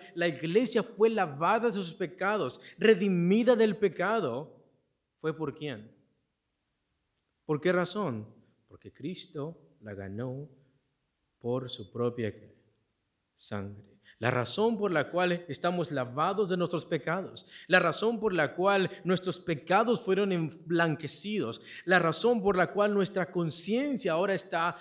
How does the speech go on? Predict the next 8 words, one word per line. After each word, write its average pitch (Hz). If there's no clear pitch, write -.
limpia, 180
la 180
razón 220
por 196
la 156
cual 208
hemos 208
obtenido 170